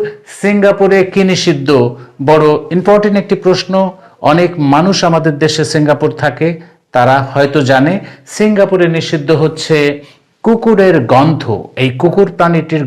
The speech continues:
গন্ধ সিঙ্গাপুরে সম্পূর্ণ নিষিদ্ধ। এরপরে এবং সর্বশেষ যে দেশটি, সেটি হচ্ছে ভ্যাটিকান সিটি। এই ভ্যাটিকান সিটিতে কি নিষিদ্ধ? ভ্যাটিকান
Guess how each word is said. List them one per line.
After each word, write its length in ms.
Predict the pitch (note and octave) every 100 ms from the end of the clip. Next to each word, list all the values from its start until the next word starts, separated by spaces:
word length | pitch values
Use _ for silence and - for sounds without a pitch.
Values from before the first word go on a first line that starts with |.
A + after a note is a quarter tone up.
| C3+
গন্ধ 240 | C#3+ - C#3+ C3 C#3
সিঙ্গাপুরে 460 | C3 B2+ B2+ C3 B2
সম্পূর্ণ 360 | C#3 C3 D3+ F3+ A3 A3+ - _ D#3
নিষিদ্ধ। 400 | E3+ F#3+ C3+ G#2+ F#2 - - - - - A#3+
এরপরে 340 | A#3+ A#3+ A#3 A#3 A#3 A3+ -
এবং 140 | E3 F#3+ E3+
সর্বশেষ 560 | F#3+ F#3 G#3 G#3 G3+ G3 - - _ _ C3 B2+
যে 100 | D#3 D3 D3+ D3
দেশটি, 260 | F#3+ F#3+ G3 -
সেটি 180 | F3+ F#3
হচ্ছে 220 | F3+ - F#3 F#3 - - - A2+
ভ্যাটিকান 440 | D#3+ E3 G3 G3+ F#3
সিটি। 360 | - B2 - F#2+ - - _ C3+
এই 80 | C#3
ভ্যাটিকান 440 | C3+ D3+ F#3 G3+ G3+ G3 - -
সিটিতে 420 | - G#3 G#3 - F3+
কি 80 | F#3 D#3+
নিষিদ্ধ? 320 | - C3+ G#2+ A#2+ A2
ভ্যাটিকান 400 | B2+ D#3+ E3+